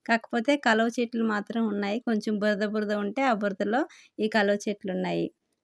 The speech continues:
ఆ కలువ చెట్లు కనిపించే ఏరియా అంతా చెరువు అండి. ఈ చుట్టూ ఉన్నదంతా చెరువు గట్టు.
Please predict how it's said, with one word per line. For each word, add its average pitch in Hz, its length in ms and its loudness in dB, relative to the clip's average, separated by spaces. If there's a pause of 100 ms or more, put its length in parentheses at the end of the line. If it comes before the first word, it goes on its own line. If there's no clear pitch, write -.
(760)
ఆ 220 60 2
కలువ 233 320 4
చెట్లు 240 260 2
కనిపించే 220 480 2
ఏరియా 214 320 2
అంతా 202 240 -4
చెరువు 214 360 0
అండి. 214 240 2
ఈ 277 140 4
చుట్టూ - 420 -4
ఉన్నదంతా 214 520 2
చెరువు 214 380 0
గట్టు. 190 380 0